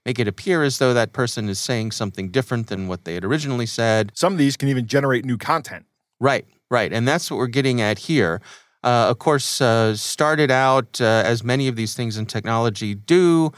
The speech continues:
Speaker 1: where people were applying it to pornography, you know,
Speaker 2: Mm-hmm.
Speaker 1: applying celebrity faces to pornographic, uh, scenes and so on and so forth.
Speaker 2: Right.
Speaker 1: Uh, well, in this case, uh, there is a company who is named,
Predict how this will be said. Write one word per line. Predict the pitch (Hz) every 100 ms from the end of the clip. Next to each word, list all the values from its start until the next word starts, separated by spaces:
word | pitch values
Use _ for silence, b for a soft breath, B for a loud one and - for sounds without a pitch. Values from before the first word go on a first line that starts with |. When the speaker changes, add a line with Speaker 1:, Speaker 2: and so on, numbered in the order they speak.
| B B _ _ -
Speaker 1:
where | 120
people | 139 131 120
were | 107
applying | 98 - 139 123 113
it | 101
to | 113
pornography, | - 107 107 151 143 135 - 135 127 123 120
you | 123
know, | 92
Speaker 2:
Mm-hmm. | 131
Speaker 1:
applying | 127 123 107 101 92 92 -
celebrity | - 110 127 131 120
faces | 113 117 117 - 113 104
to | - - 95 90 87
pornographic, | 143 131 107 107 101 104 - -
uh, | 92 92 92 98 - -
scenes | - 147 123 117
and | 101
so | - 117
on | 104
and | 95
so | 95 85
forth. | - - - -
Speaker 2:
Right. | 110 98 _ -
Speaker 1:
Uh, | 135 135 135
well, | 175 185 202
in | 185
this | 185 247
case, | - 175 123 147 185 - -
uh, | - 135 127 127 120
there | 127 139 156 175 -
is | 135 131 143 139 -
a | 127 123 120 120 -
company | 208 226 127 92 104 165 b b b
who | - 139 131 127 127 -
is | 123 117 113 113 - -
named, | 123 123 120 120 120 104